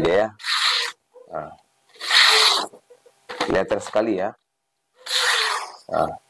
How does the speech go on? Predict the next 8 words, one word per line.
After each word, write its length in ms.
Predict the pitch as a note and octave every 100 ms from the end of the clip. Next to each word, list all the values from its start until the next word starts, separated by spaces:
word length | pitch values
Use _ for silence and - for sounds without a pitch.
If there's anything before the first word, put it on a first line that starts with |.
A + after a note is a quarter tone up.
| - _ _ _ _ -
sangat 240 | F2+ F2+ -
halus 400 | G2 G2 G#2 -
makannya. 400 | F#2+ F#2+ F#2+ E2+ - - - - - _ _ _ _ _ _ _ _ _
Kedengaran 500 | - E2 F2 F#2+ F#2+ F2
ya. 120 | A2 - _ _ _ A4 _ _ - A#4+ B4 - - _ - _ _ -
Ini 400 | A#2 D3 D#3 D#3 - - - - - - - - - - - - -
rekomendasi 640 | G2+ - G#2 G2+ G2 - G#2+
ya. 100 | G2